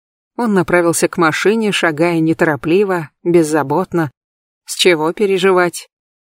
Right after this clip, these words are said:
Он поставил ей шах и мат. Хотя, возможно, лучше воспользоваться метафорой игры в покер. Мэдди была так уверена в своих картах, что ей не пришло в голову, он может ее переиграть.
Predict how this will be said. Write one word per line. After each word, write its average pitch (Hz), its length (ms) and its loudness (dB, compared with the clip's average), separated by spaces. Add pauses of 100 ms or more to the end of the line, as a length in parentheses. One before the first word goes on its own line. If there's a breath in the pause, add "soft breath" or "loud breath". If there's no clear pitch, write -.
(100)
Он 240 220 0
поставил 185 520 2
ей 160 240 4
шах 180 500 -2
и 170 60 0
мат. 156 460 -2 (520)
Хотя, 202 320 -6
возможно, 185 520 2
лучше 196 320 2
воспользоваться 185 680 0
метафорой 175 560 2
игры 160 240 2
в - 80 -8
покер. 185 400 -2 (580)
Мэдди 180 400 2
была 185 260 4
так - 300 -2
уверена 170 500 4
в - 60 -10
своих 165 360 -2
картах, 190 440 -2
что - 160 0
ей 208 200 4
не 202 160 2
пришло 208 420 2
в 139 80 -10
голову, 147 440 2 (300)
он 196 240 2
может 190 420 2
ее 175 280 4
переиграть. 165 760 0